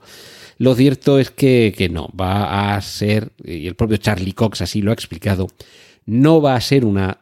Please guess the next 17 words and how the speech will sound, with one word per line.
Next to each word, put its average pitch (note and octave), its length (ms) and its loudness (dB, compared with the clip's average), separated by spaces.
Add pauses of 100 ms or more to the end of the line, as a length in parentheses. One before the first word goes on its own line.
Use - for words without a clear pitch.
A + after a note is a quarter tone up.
(120)
temporada A2+ 400 0
cuatro, A2 360 -2
sino G#2+ 220 -6
que F#2+ 60 -8
va G2 80 -2
a - 20 -8
ser A#2 160 -2
una B2+ 160 0
temporada A2+ 560 0
uno, A#2+ 480 2
es F2+ 140 -10
decir, C#3 340 -4 (800)
que - 420 0
se - 300 0
reinicia A#2+ 800 2
al F#2+ 160 -2
personaje, F3+ 800 0